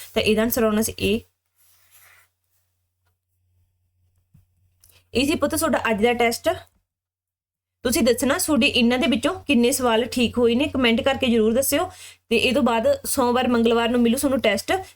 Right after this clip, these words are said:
ਤੇ ਬਾਕੀ ਦਿਨਾਂ ਦੇ ਵਿੱਚ ਤੁਹਾਨੂੰ ਮਿਲਿਆ ਕਰੂ ਥਿਊਰੀ। ਸੰਡੇ ਨੂੰ ਪੁੱਤ ਤੁਸੀਂ ਕਰਨਾ ਆਪਣੀ ਰਿਵੀਜ਼ਨ, ਤੇ ਸੋਮਵਾਰ, ਮੰਗਲਵਾਰ ਨੂੰ ਆ ਕੇ ਟੈਸਟ ਦਿਆ ਕਰੋ। ਤੇ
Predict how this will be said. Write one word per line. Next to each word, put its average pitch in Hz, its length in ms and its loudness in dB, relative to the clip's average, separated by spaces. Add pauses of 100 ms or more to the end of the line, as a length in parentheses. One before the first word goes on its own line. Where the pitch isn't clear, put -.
ਤੇ 247 60 0
ਬਾਕੀ 226 340 0
ਦਿਨਾਂ 226 260 2
ਦੇ 226 100 4
ਵਿੱਚ 214 180 -2
ਤੁਹਾਨੂੰ 220 260 2
ਮਿਲਿਆ 220 220 4
ਕਰੂ 233 200 -2
ਥਿਊਰੀ। 262 440 0 (180)
ਸੰਡੇ 262 400 0
ਨੂੰ 269 100 0
ਪੁੱਤ 294 160 0
ਤੁਸੀਂ 302 320 -2
ਕਰਨਾ 247 400 0
ਆਪਣੀ 233 340 0
ਰਿਵੀਜ਼ਨ, 220 420 2 (960)
ਤੇ 233 160 -2
ਸੋਮਵਾਰ, 240 380 2
ਮੰਗਲਵਾਰ 220 380 2
ਨੂੰ 214 120 0
ਆ - 20 0
ਕੇ 214 120 -4
ਟੈਸਟ 196 280 -2
ਦਿਆ 190 220 0
ਕਰੋ। 247 180 0 (360)
ਤੇ 202 360 0